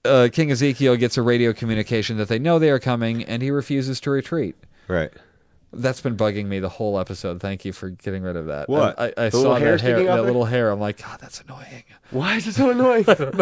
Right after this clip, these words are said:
Speaker 1: know. I'm just like, "How did that hair get
Speaker 2: It's not
Speaker 1: there?"
Speaker 2: even in the
Speaker 1: It's a,
Speaker 2: shot.
Speaker 1: it's
Speaker 2: Like,
Speaker 1: a
Speaker 2: it's
Speaker 1: blonde
Speaker 2: just, like
Speaker 1: hair. How did it get there? Whose blonde hair goes right there?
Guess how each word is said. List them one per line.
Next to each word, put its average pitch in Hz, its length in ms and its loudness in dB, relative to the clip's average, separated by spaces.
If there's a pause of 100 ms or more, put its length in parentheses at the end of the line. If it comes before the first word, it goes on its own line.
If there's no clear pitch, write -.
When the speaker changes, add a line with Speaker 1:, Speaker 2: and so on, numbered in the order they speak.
(140)
Speaker 1:
know. 123 240 -2 (560)
I'm 127 580 -6
just 175 140 2
like, 180 120 4
"How 147 160 -4
did 160 120 -2
that 156 120 0
hair 156 160 0
get 175 140 -2
Speaker 2:
It's 180 80 0
not 240 80 8
Speaker 1:
there?" 240 100 4
Speaker 2:
even 220 140 2
in 233 60 -2
the 220 60 8
Speaker 1:
It's 185 100 6
a, 156 40 4
Speaker 2:
shot. 233 280 6
Speaker 1:
it's 135 100 -2
Speaker 2:
Like, 127 80 6
Speaker 1:
a - 40 -2
Speaker 2:
it's 147 40 2
Speaker 1:
blonde 165 260 2
Speaker 2:
just, 135 80 -4
like 156 80 4
Speaker 1:
hair. 127 280 2 (220)
How 170 200 -2
did 170 80 -2
it 165 60 0
get 185 240 -4
there? 87 260 -6 (400)
Whose 190 220 0
blonde 180 340 0
hair 156 260 0
goes 113 240 -2
right 120 160 -2
there? 101 260 -4